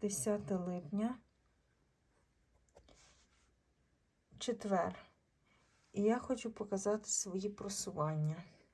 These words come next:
Повишивала я в небі десь ось тут. Тут і тут. Вишивала два дня.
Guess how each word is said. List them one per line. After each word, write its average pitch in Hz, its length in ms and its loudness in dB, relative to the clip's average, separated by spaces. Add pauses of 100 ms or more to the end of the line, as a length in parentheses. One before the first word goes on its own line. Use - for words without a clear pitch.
(1200)
Повишивала 220 760 6
я 226 180 8
в 208 100 2
небі 185 560 4 (2750)
десь 226 380 2 (260)
ось - 280 -2 (160)
тут. 190 180 -2 (1800)
Тут 233 200 -2 (1160)
і 202 80 -4
тут. 165 320 -6 (3000)
Вишивала 220 640 4
два 220 280 4
дня. 185 400 2